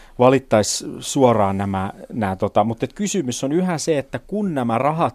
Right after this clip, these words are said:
tulevat sitten, niin kuin, niin kuin itsekin tuossa Markus sanoi, niin, niin jostakin muualta, eli ne ei ole tämän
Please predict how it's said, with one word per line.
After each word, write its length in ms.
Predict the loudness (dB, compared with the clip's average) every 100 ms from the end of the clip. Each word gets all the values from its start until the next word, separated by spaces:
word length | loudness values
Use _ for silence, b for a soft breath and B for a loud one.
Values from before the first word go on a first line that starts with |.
| -4
tulevat 460 | -2 0 0 -2
sitten, 400 | -4 -8 -6 -6
niin 120 | -6 -6
kuin, 220 | -8 -10 -10
niin 140 | -10
kuin 140 | -6
itsekin 340 | -6 -8 -12 -10
tuossa 340 | -10 -8 -12 -12 B B B B -20 -16 -12
Markus 320 | -12 -8 0
sanoi, 220 | 0 0
niin, 240 | -6 -8 -14 -8
niin 300 | -6 -4 -8 -16 -20 -20 -10 2
jostakin 460 | 2 2 -8 -6
muualta, 540 | -2 2 2 2 0 -2
eli 160 | -2
ne 80 | 0
ei 220 | 2 2
ole 160 | 0 0 0
tämän 360 | 2 2 -2